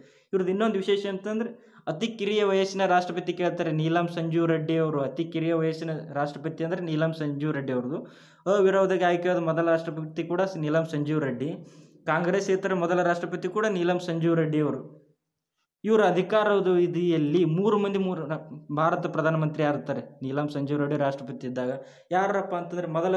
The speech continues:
ನಿಮ್ಗೆ ಗೊತ್ತಿರ್ಬೋದು, ಜನತಾ ಸರ್ಕಾರ, ಕಾಂಗ್ರೆಸ್ಸೇತರ ಮೊದಲ ಪ್ರಧಾನಿ ಅಂತಂದ್ರೆ ಮೊರಾರ್ಜಿ ದೇಸಾಯಿ ಅವರು ಅದಾರ ಅಂತ, ಚೌಧರಿ ಚರಣ್ ಸಿಂಗ್ ಅವರು, ಅದಾದ ನಂತರ ಇಂದಿರಾ ಗಾಂಧಿ. ಮೂರು ಪ್ರಧಾನಮಂತ್ರಿಗಳು ಇವರ ಅಧಿಕಾರಾವಧಿಯಲ್ಲಿ ಕಾರ್ಯನಿರ್ವಹಿಸಿರ್ತಾರೆ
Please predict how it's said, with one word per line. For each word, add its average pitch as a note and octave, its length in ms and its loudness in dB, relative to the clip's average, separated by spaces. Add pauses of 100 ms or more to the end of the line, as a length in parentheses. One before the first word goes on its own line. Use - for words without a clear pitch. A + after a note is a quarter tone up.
(140)
ನಿಮ್ಗೆ E3 200 -8
ಗೊತ್ತಿರ್ಬೋದು, D#3 520 -4
ಜನತಾ D3 360 -6
ಸರ್ಕಾರ, D3+ 460 -4
ಕಾಂಗ್ರೆಸ್ಸೇತರ D#3 560 -4
ಮೊದಲ D3 260 -4 (180)
ಪ್ರಧಾನಿ D3 340 -2
ಅಂತಂದ್ರೆ E3 340 -6 (460)
ಮೊರಾರ್ಜಿ D3 440 0
ದೇಸಾಯಿ D3 260 0
ಅವರು C#3+ 120 4
ಅದಾರ C#3+ 200 4
ಅಂತ, D3 220 0
ಚೌಧರಿ D3 360 0
ಚರಣ್ C#3+ 280 0
ಸಿಂಗ್ C#3+ 240 -4
ಅವರು, B2+ 220 -2 (380)
ಅದಾದ E3 280 2
ನಂತರ G3 200 -4
ಇಂದಿರಾ E3 260 2
ಗಾಂಧಿ. D3+ 200 0
ಮೂರು G3 360 2
ಪ್ರಧಾನಮಂತ್ರಿಗಳು F3 720 2
ಇವರ E3+ 120 4
ಅಧಿಕಾರಾವಧಿಯಲ್ಲಿ D#3+ 680 0
ಕಾರ್ಯನಿರ್ವಹಿಸಿರ್ತಾರೆ D#3 760 -2